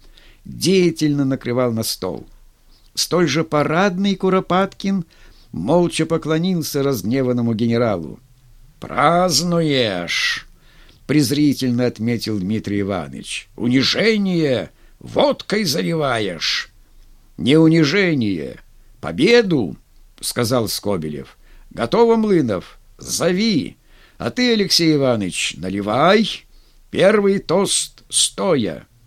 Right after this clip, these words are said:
Куропаткин едва успел разлить шампанское, как Млынов пропустил в комнату Алексина. «Доброе утро!» Федор удивленно оглядел накрытый стол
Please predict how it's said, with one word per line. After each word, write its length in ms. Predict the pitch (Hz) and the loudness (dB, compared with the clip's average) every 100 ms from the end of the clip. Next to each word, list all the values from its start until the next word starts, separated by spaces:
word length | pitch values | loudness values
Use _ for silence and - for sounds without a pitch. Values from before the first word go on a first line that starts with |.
| _ _ _ _ - _ _ _ | _ _ _ _ -20 _ _ _
Куропаткин 640 | 110 127 120 139 - 127 120 | -4 -2 0 -2 -2 0 0
едва 260 | 113 123 | 0 0
успел 420 | 117 - - 123 107 | -2 -2 -2 0 0
разлить 440 | 120 87 127 - | -2 -2 -4 -4
шампанское, 880 | - 151 143 151 151 - 151 156 156 - - - - | -4 -4 -2 -2 -2 -6 -6 -6 -6 -12 -20 -20 -8
как 200 | - 123 | -2 -2
Млынов 680 | 117 107 107 131 151 156 - | -2 -2 0 2 2 0 -4
пропустил 600 | 107 113 127 117 127 131 | -4 -4 -4 -6 -4 -4
в 60 | 113 | -2
комнату 560 | 117 120 113 107 110 - | -2 0 -2 -6 -8 -4
Алексина. 680 | 98 87 - - 62 58 - _ _ - _ _ _ _ _ _ - _ _ - _ _ _ - _ - - - | -4 -4 -6 -10 -10 -14 -18 _ _ -20 _ _ _ _ _ _ -20 _ _ -20 _ _ _ -20 _ -20 -20 -20
«Доброе 640 | 71 175 196 214 208 208 - | 0 2 4 4 4 2 -2
утро!» 580 | 190 185 - 87 78 53 - _ - - - _ | -4 -2 -2 -6 -6 -10 -18 _ -20 -20 -20 _
Федор 360 | - 160 160 160 | -8 -2 0 0
удивленно 680 | 151 123 131 131 151 131 135 | 0 0 2 2 2 2 0
оглядел 540 | 127 107 117 110 113 | -2 -2 0 0 0
накрытый 500 | 107 107 101 95 95 | -2 -2 -4 -2 -4
стол 520 | - - 180 208 208 | -4 -2 2 2 0